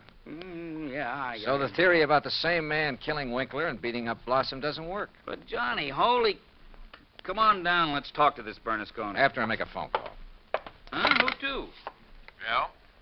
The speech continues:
Speaker 2: Get me a man named McKinney, Canyon City and Metropolitan Railroad warehouse over in Jersey. Make it fast, please.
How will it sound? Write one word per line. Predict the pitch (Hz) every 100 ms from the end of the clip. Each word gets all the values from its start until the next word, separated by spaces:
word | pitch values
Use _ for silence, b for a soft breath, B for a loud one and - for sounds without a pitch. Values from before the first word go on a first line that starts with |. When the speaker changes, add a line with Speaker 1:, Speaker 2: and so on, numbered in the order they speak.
| - -
Speaker 2:
Get | 214 202
me |
a | 214
man | 180 190 165
named | 160 139
McKinney, | 120 - 175 110 78 -
Canyon | 151 175 143
City | 123 156 165
and | 135
Metropolitan | 151 127 139 131 117
Railroad | 131 135 123
warehouse | 104 131 123 95 101 120 127
over | 131 123
in |
Jersey. | 101 127 98 85
Make | 113
it | 101 -
fast, | 90 65 -
please. | 64